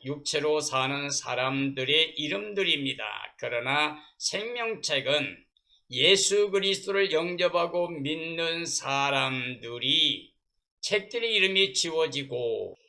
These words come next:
생명책의 이름이 기록됩니다. 즉 예수 그리스도를 영접함으로 하나님의 자녀가 되는 권세를 받았기 때문에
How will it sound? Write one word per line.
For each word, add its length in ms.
생명책의 1000
이름이 460
기록됩니다. 1400
즉 160
예수 400
그리스도를 500
영접함으로 1400
하나님의 800
자녀가 540
되는 320
권세를 600
받았기 720
때문에 640